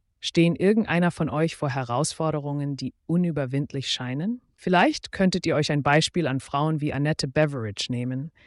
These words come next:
die trotz aller Widrigkeiten und Hürden in der Lage waren,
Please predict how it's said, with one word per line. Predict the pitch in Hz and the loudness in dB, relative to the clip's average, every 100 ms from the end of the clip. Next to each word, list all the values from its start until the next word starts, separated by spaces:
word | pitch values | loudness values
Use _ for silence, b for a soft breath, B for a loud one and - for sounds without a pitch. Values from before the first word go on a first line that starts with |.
| b b _ | b b _
die | 135 | -10
trotz | - - 190 - - | -6 -2 -2 -4 0
aller | 170 190 165 | 4 4 2
Widrigkeiten | 180 175 - - 147 143 147 | 0 0 -2 -2 -4 -2 -6
und | 123 - | -6 -6
Hürden | 156 165 160 160 | -2 0 0 -6
in | - 131 | -6 -6
der | 117 | -4
Lage | 120 135 147 127 | -2 -2 -2 -6
waren, | 120 120 131 | -6 -4 -4